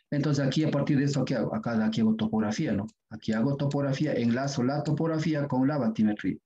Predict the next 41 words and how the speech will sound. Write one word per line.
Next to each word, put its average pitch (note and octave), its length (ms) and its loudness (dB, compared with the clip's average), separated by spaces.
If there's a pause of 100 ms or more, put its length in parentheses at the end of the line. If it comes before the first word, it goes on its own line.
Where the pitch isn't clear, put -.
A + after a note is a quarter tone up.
(320)
Y G#2+ 60 -8
aquí B2+ 180 -2
también A#2+ 280 2
hago A#2 100 2
topografía, C3 720 2
ingreso G#2+ 380 2
la A2+ 80 2
batimetría, B2 600 -2
con, - 160 -6 (600)
mejor A2+ 260 2
dicho, B2+ 220 2
uno B2 360 4
la G#2+ 160 4
batimetría A2+ 540 0
con A2+ 160 2
la F#2+ 100 0
topografía. - 440 -6
Y A#2+ 80 4
así B2+ 240 0
hago. - 260 -4
Por A#2 140 0
eso B2+ 160 -2
hablamos C3 320 4
aquí C3 240 2
de - 160 2 (220)
to-, C#3+ 300 -8
topografía C#3+ 800 0
y A#2+ 120 2
batimetría, A2+ 800 2
¿no - 80 0
es - 60 -8
cierto? G#3+ 300 -6 (320)
Eso G#2+ 220 -8
se B2+ 140 -4
hace. A3 280 -2 (520)
Y A2+ 60 0
al A2 80 2
final, G#2+ 220 -2
bueno, B2 260 2
ahora C#3 180 2
sí, E3 260 0